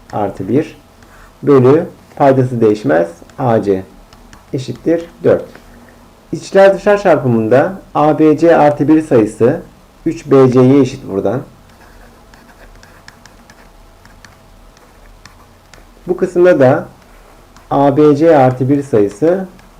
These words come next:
dört A C'ye eşit. Dolayısıyla iki tarafta da A B C artı bir olduğu için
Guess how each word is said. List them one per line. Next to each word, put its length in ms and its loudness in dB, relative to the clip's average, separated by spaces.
dört 240 0
A 220 -2
C'ye 280 0
eşit. 280 -10
Dolayısıyla 760 2
iki 140 -14
tarafta 320 2
da 60 6
A 200 4
B 140 4
C 180 4
artı 240 0
bir 80 2
olduğu 340 4
için 320 -4